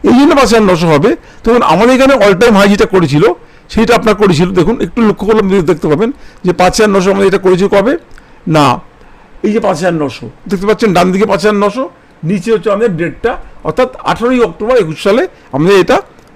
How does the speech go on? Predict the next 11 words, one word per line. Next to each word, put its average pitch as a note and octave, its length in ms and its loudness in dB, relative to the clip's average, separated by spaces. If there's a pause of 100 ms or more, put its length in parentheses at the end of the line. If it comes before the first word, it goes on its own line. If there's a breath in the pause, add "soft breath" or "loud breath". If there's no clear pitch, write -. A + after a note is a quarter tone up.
(100)
এখানে G#3+ 260 2 (300)
হাই F3 200 2
করেছিল। A#2 400 -2 (420 soft breath)
তাহলে C#4 280 2 (400)
কবে G3 180 -2
করেছিল? B3+ 360 -4 (380)
অক্টোবর C#4+ 540 -2
একুশে G#3+ 360 -2
এটা D4 280 -2
হাই F3 160 0
করেছিল G#3 400 0